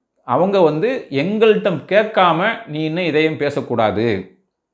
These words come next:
எங்களிடம் கேட்டுட்டு தான், ஒருமித்த கருத்தை உருவாக்கிவிட்டு தான் இதை பற்றி கருத்து கூறணும்,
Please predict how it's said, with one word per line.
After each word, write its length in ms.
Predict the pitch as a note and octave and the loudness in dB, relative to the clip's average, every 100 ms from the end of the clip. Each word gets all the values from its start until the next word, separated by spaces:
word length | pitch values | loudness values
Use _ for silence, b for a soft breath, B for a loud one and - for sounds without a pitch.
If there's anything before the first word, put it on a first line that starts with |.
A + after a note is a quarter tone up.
| _ _ | _ _
எங்களிடம் 560 | C3+ C#3+ D3+ D3 C3+ - | -8 0 2 4 2 0
கேட்டுட்டு 480 | D#3 F#3+ F3+ C#3 A#2 | 0 0 -2 -4 -2
தான், 400 | C#3 E3+ F3 - | 0 0 -2 0
ஒருமித்த 420 | D#3+ A3+ A3+ A#3 | 2 2 0 -2
கருத்தை 320 | F#3 F3 F#3 E3 | 0 0 0 -2
உருவாக்கிவிட்டு 720 | C#3+ G3+ G#3+ G3 D#3+ C3 A#2+ | 4 4 4 2 -2 -2 -4
தான் 400 | D3+ G3 F#3+ _ _ _ _ _ _ _ _ | -4 -4 -10 _ _ _ _ _ _ _ _
இதை 180 | D3+ D3 | -2 0
பற்றி 280 | D3 D3 | 0 -2
கருத்து 280 | E3+ - - | 2 2 2
கூறணும், 640 | D#3+ C#3 B2 C#3 C3 - | -2 -2 0 2 0 -2